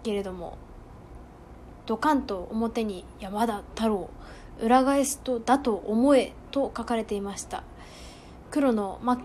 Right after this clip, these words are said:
キーの極太で、そのようにしたためられていましたね。で、それを、まあ、同じクラスだったんで、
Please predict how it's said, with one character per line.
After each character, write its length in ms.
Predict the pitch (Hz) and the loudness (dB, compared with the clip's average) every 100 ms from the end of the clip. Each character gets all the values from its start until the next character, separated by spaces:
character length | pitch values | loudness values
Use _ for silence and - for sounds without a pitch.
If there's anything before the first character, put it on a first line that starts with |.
| - | -4
キ 140 | 214 | -4
ー 40 | |
の 180 | 196 185 - | -4 -6 -4
極 220 | 208 247 | -2 0
太 260 | 220 220 208 | -2 -2 -2
で、 300 | 196 190 - - - - - | -2 -6 -10 -16 -18 -18 -10
そ 160 | - | -6
の 140 | 220 208 | -2 -2
よ 100 | 196 | -2
う 40 | |
に 200 | 180 165 - | -6 -12 -10
し 80 | - | -8
た 100 | 226 | -4
た 120 | 208 | -4
め 120 | 202 | -2
ら 140 | 196 | -4
れ 60 | 180 | -6
て 180 | - 180 | -10 -12
い 160 | - | -10
ま 160 | 190 170 | -10 -10
し 60 | - | -12
た 100 | 214 | -6
ね。 220 | 240 254 - - - - - - - - - | -4 -4 -6 -18 -20 -20 -20 -20 -20 -18 -4
で、 120 | 247 | -2
そ 120 | 226 | 2
れ 140 | 269 311 | 2 4
を、 240 | 294 285 285 | 4 2 0
ま 140 | 247 | -2
あ、 80 | 233 | 2
同 100 | 294 | 2
じ 120 | 302 | 2
ク 100 | 349 | 2
ラ 100 | 330 | 2
ス 120 | 277 | 0
だ 80 | 214 | -4
っ 40 | |
た 160 | 202 202 | -4 -6
ん 80 | 190 | -4
で、 220 | 185 175 | -8 -10